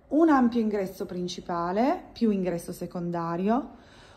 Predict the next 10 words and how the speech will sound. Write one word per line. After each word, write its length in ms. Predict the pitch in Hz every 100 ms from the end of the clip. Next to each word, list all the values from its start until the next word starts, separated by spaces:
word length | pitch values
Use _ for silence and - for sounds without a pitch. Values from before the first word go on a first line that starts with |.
| -
un 220 | 247 254
bel 200 | 262 339
salone 440 | 339 277 240 226
doppio 600 | 220 214 233 247 - 254 254
con 760 | - 208 214 220 226 220 233
zona 440 | 185 196 233 240 240
conversazione 1200 | 233 208 202 202 196 - - 214 226 247 269 269
e 180 | 202 180
zona 240 | 196 180
pranzo, 800 | 175 175 175 220 240 - 311 -